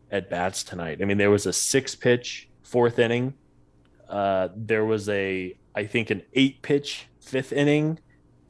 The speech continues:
I, again, I get that guys, they press this time of year, and I'm sure everyone was feeling a little bit of pressure after Fried had given up some runs, but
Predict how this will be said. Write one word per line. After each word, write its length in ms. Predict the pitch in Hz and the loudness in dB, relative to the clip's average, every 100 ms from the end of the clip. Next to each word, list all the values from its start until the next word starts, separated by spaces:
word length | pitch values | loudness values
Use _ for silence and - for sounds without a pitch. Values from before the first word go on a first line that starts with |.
| - | -12
I, 340 | 110 98 113 | -6 -2 0
again, 440 | 107 117 117 120 120 | 0 0 2 2 2
I 60 | |
get 260 | 113 120 117 | 0 -2 -2
that 120 | 117 | -4
guys, 380 | 117 110 107 104 | -2 0 -2 -4
they 120 | 104 | -8
press 380 | 90 - 113 - | -6 0 0 0
this 180 | 117 - | -4 -4
time 240 | 113 107 | -2 -2
of 60 | 107 | -2
year, 240 | 107 107 | 0 0
and 80 | 104 | 0
I'm 80 | 98 | -6
sure 200 | - 107 | -2 -2
everyone 320 | 104 110 107 | 0 -2 -4
was 180 | 104 - | -8 -6
feeling 300 | 113 104 101 | -4 -2 -2
a 40 | |
little 200 | 101 107 | 0 0
bit 120 | 104 | 0
of 80 | 98 | -4
pressure 540 | - 110 - 104 101 - _ _ _ _ | -2 -4 -2 -6 -6 -10 _ _ _ _
after 240 | 98 - 107 | -4 -2 -2
Fried 320 | - 107 104 | 2 2 2
had 120 | 101 | 2
given 200 | 107 101 | 2 2
up 120 | 98 | 0
some 200 | 95 98 | -2 -2
runs, 340 | 98 98 92 90 | 2 2 0 -4
but 200 | 95 | -6